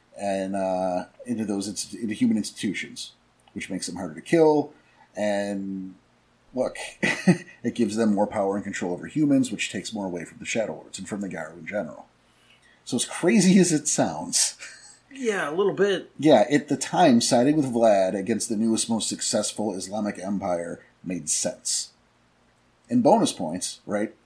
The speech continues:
Speaker 1: Their kin weren't getting the, they weren't getting kicked around for a change.
Speaker 2: Okay, so not only are we like, it's humans, we need to control them anyway. We need to save our own kin.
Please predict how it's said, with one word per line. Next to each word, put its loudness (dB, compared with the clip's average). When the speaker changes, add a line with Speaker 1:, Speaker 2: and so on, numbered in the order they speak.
Speaker 1:
Their 0
kin 6
weren't 6
getting 4
the, 0
they 0
weren't 4
getting -2
kicked -6
around -6
for -20
a -20
change. -14
Speaker 2:
Okay, -8
so 0
not 2
only 0
are 2
we 4
like, -2
it's -8
humans, -2
we -14
need -10
to -8
control -2
them 0
anyway. -4
We 0
need 6
to -2
save 0
our 2
own 4
kin. -4